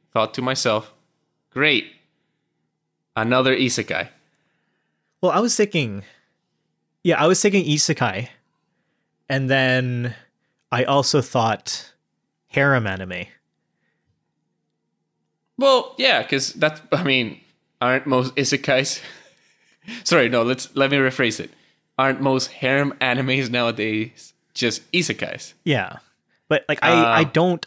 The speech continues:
Speaker 2: I, I actually, I don't like harem animes that much.
Speaker 1: They,
Speaker 2: There's
Speaker 1: they get
Speaker 2: only
Speaker 1: annoying.
Speaker 2: been, sorry?
Speaker 1: They get annoying.
Speaker 2: They get annoying, and they get annoying because everyone's stupid.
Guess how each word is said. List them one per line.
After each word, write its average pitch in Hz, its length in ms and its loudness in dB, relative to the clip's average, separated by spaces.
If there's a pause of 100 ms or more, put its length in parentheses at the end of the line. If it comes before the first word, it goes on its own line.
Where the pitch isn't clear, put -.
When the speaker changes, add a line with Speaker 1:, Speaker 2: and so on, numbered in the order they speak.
Speaker 2:
I, 139 240 -2 (280)
I 143 260 2
actually, 147 360 -2
I 143 80 0
don't 131 300 -2
like 131 440 -4 (340)
harem 120 280 -2
animes 104 580 -6 (140)
that 113 140 -8
much. - 360 -12 (1200)
Speaker 1:
They, 170 160 -2
Speaker 2:
There's 139 180 2
Speaker 1:
they 156 60 0
get 180 120 2
Speaker 2:
only 151 160 4
Speaker 1:
annoying. 160 140 2 (100)
Speaker 2:
been, 135 220 -2 (400)
sorry? 165 260 0 (640)
Speaker 1:
They 151 120 2
get 156 120 0
annoying. 107 480 -4 (280)
Speaker 2:
They 165 80 2
get 233 140 4
annoying, 165 420 2 (240)
and 131 580 0 (180)
they 147 80 4
get 175 120 4
annoying 143 380 2
because 113 400 -2
everyone's 123 380 -4
stupid. - 520 -2